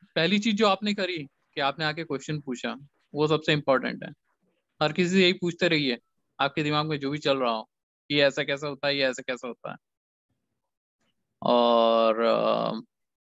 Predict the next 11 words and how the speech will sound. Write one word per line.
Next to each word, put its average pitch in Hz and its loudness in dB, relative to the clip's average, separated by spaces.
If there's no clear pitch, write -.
उस 151 0
हिसाब 156 2
से 165 -2
आपको 156 -4
और, 156 -2
और 185 4
ज्यादा 190 2
पता 175 -4
चलता 131 -8
चला 117 -8
जाएगा, 117 -8